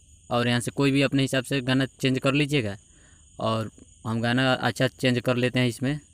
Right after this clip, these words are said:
और उसके बाद में हिंदी फाइल में जाते हैं और कोई भी गाना यहाँ से हम सिलेक्ट कर लेते हैं और उसके बाद में गाना पे क्लिक कर देना है और प्लस पे क्लिक कर देना है और ओके कर देना है।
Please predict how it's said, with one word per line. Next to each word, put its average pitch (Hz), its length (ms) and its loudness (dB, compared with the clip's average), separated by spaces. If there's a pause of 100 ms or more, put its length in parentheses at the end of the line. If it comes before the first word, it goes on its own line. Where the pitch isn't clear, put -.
(1000)
और 113 120 -4
उसके - 200 -6
बाद 127 180 4
में 131 160 2
हिंदी 127 220 2
फाइल 127 220 0
में 127 100 2
जाते 120 280 0
हैं 143 160 0 (240)
और 110 200 -4
कोई 131 180 2
भी 123 140 2
गाना 127 200 4
यहाँ 127 120 0
से - 140 -6
हम 120 120 -2
सिलेक्ट 123 360 -4
कर 127 180 2
लेते 139 260 2
हैं 104 180 -4 (800)
और 135 140 4
उसके 131 200 0
बाद 131 140 4
में 139 160 4
गाना 131 200 4
पे 139 120 0
क्लिक 143 260 -2
कर 139 140 4
देना 151 220 4
है 101 260 0 (1000)
और 110 140 0
प्लस 131 340 2
पे 135 100 0
क्लिक 135 220 -2
कर 135 100 4
देना 143 180 4
है 120 140 4
और 117 240 2
ओके 123 200 2
कर 117 180 2
देना 104 200 -2
है। 95 140 -10